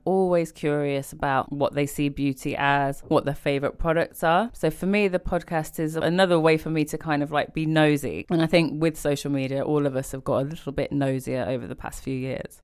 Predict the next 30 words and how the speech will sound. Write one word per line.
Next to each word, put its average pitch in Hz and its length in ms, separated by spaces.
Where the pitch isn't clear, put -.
Although 220 280
the 302 80
podcast 208 680
is 202 160
about 175 320
beauty, 160 480
as 160 100
I 160 120
said, 156 260
it's - 180
not 190 300
just 160 220
about 147 420
what 139 160
your 151 80
favourite 151 400
products - 400
are. 139 300
I 196 60
really 254 300
wanted 214 400
it 208 120
to 202 100
be 185 220
somewhere 170 520
where 165 140
we 165 140
could 170 160
discuss - 520
issues 160 800